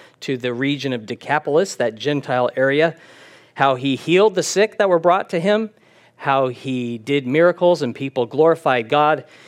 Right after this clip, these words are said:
you can read about that in Mark chapter five, verse twenty, or Mark seven thirty-one through thirty-six. So my apologies for the error, and, uh, praise the Lord, he uses flawed instruments to do his work.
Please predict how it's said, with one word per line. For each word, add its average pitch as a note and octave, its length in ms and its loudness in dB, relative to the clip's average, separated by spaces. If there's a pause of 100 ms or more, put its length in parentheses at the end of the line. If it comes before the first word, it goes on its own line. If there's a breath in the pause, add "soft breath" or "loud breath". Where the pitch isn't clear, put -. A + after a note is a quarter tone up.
you C3 120 -12
can C3 140 -6
read C#3 120 2
about B2 200 0
that B2 200 -2
in A#2+ 100 -6
Mark C#3+ 480 0
chapter A#2+ 380 -6
five, C3 540 0
verse - 260 -6
twenty, C3+ 500 -2 (480)
or B2 160 -2
Mark A#2 360 -4
seven B2 500 -4
thirty-one B2+ 800 -2
through A#2+ 220 -12
thirty-six. - 840 -12 (800)
So C3 200 -4
my C#3 160 0
apologies D3 760 -2
for - 160 -12
the B2 220 -8
error, A#2 340 -4 (640 loud breath)
and, A2+ 360 -10
uh, G2+ 100 -6
praise F3+ 320 0
the D#3 60 -2
Lord, C3+ 260 2
he A#2+ 80 -10
uses A2+ 480 -10
flawed B2 480 -2
instruments B2 520 -10
to A#2 100 -18
do A2+ 220 -10
his A2 440 -12
work. G2+ 460 -20